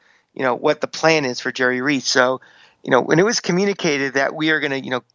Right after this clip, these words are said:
keep the offensive line pretty much as is, we're not gonna make the major, major investments in it, they've had to sign off on that too. So if the results don't happen, don't think this is something where Reese went rogue and they're like,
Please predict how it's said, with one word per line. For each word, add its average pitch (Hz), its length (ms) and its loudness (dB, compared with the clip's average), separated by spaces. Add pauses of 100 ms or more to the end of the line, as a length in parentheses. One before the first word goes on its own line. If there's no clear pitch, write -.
(120)
keep - 240 -6
the 151 140 2
offensive 147 420 -2
line 139 220 4
pretty 143 180 -6
much 139 180 -2
as 135 320 2
is, 147 260 -2
we're 139 80 -6
not 143 120 0
gonna 135 140 -10
make 139 320 -8 (420)
the 139 80 -8
major, 156 400 0
major 143 300 0
investments 139 540 -4
in 127 60 -4
it, 127 140 -4 (540)
they've 240 220 0
had 208 100 0
to 147 80 -10
sign 151 300 -2
off 156 240 -2
on 127 120 -10
that 113 200 -14
too. 131 260 -8
So 127 400 -4 (300)
if 175 100 -2
the 190 80 -2
results 180 400 0
don't 143 200 2
happen, 139 440 0
don't 175 200 0
think 156 180 -4
this 156 200 -2
is 147 120 -6
something 135 340 -2
where 131 320 2 (320)
Reese 175 320 -2
went 147 180 0
rogue 156 520 -2
and 135 100 -4
they're 135 140 -2
like, 131 180 -2